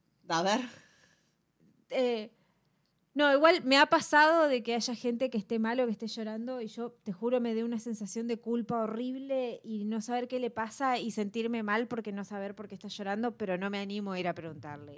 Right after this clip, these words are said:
Speaker 2: Eso me pasa, o sea, eh, porque me pasó una vez en una terminal y no pregunté. Eh, no, no, después fue tipo ayudar a alguien, pero no, no, no <laughs> aceptaron mi ayuda.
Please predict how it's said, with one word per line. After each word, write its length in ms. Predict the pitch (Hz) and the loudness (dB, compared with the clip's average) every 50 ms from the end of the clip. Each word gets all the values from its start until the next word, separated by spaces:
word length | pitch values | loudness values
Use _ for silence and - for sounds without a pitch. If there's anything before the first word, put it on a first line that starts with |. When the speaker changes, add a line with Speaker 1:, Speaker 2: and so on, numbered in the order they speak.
| - - | -12 -10
Speaker 2:
Eso 180 | 170 156 - 190 | -10 -8 -8 -8
me 140 | 180 180 165 | -8 -8 -8
pasa, 360 | - 160 143 - - 127 - - | -8 -10 -10 -10 -14 -18 -18 -20
o 40 | _ | _
sea, 200 | - - 139 - - _ _ _ _ _ | -16 -14 -14 -14 -16 _ _ _ _ _
eh, 480 | - 151 143 143 143 131 - - - - _ _ _ _ _ _ _ _ _ | -16 -14 -12 -12 -12 -12 -12 -14 -16 -20 _ _ _ _ _ _ _ _ _
porque 240 | - 175 170 165 165 | -6 -4 -4 -4 -6
me 100 | 160 151 | -8 -8
pasó 300 | - - - - 185 185 | -8 -8 -8 -8 -8 -8
una 160 | 180 170 165 | -6 -4 -4
vez 160 | 165 170 170 | -4 -6 -6
en 160 | 190 175 170 | -8 -10 -10
una 160 | 165 170 170 165 | -8 -8 -8 -6
terminal 600 | - 170 160 156 156 151 156 165 180 196 220 214 _ - _ _ _ _ _ _ _ - - | -6 -6 -6 -8 -8 -4 -2 -2 -2 -2 -4 -8 _ -20 _ _ _ _ _ _ _ -20 -18
y 100 | - 151 | -14 -10
no 120 | 151 160 156 | -10 -10 -8
pregunté. 460 | - 160 151 147 139 - 147 147 - - - - - - - - - | -8 -8 -8 -8 -10 -10 -10 -12 -12 -14 -20 -20 -20 -20 -20 -18 -10
Eh, 800 | - 190 175 170 165 160 156 151 151 147 147 147 - 71 - - | -6 -4 -2 -2 -2 -4 -6 -8 -8 -10 -12 -14 -14 -16 -18 -10
no, 240 | 190 220 277 302 302 | -4 0 0 0 2
no, 160 | 302 311 302 285 | 2 2 2 2
después 300 | 262 233 - - 277 254 | 2 2 0 0 -2 0
fue 220 | - - 285 277 | 2 2 2 2
tipo 280 | 269 - 220 202 - 180 | 2 0 -4 -4 -4 -4
ayudar 560 | 165 - - 180 170 165 170 180 170 160 - - | -6 -6 -6 -8 -6 -4 -4 -4 -4 -6 -8 -10
a 100 | - 160 | -10 -10
alguien, 280 | 165 175 185 190 180 | -8 -8 -8 -8 -10
pero 240 | 165 170 151 147 147 | -10 -14 -16 -16 -16
no, 240 | 143 143 143 143 143 | -16 -18 -18 -20 -20
no, 160 | 139 143 143 - | -20 -20 -16 -12
no 160 | 196 220 233 | -10 -8 -8
<laughs> 20 | |
aceptaron 680 | 233 - - 285 262 226 208 - 247 247 208 247 196 240 214 | -6 -4 -2 -2 -2 -2 0 0 0 2 2 2 0 2 2
mi 80 | 208 | 2
ayuda. 440 | 262 - - 233 226 - 226 240 247 | 2 2 0 -2 -2 -2 -2 -4 -4